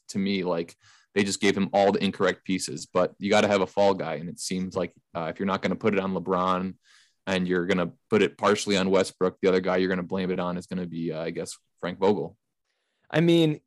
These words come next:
Speaker 2: you know the drill when you become a LeBron coach, right? Like, you're gonna potentially be the scapegoat.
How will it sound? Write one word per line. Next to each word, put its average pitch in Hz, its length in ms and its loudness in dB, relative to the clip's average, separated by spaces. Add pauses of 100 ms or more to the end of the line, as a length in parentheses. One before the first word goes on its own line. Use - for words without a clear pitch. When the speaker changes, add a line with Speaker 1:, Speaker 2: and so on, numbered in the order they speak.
(380)
Speaker 2:
you 170 180 2
know 180 280 8
the 160 120 2
drill 127 300 0
when 123 120 -4
you 131 60 -4
become 131 300 2
a - 40 2
LeBron 123 540 0
coach, - 380 -8
right? 127 300 2 (140)
Like, 131 180 -2
you're 143 160 2
gonna 143 640 6 (340)
potentially 127 420 -2
be 120 120 -4
the 117 100 -8
scapegoat. - 600 -8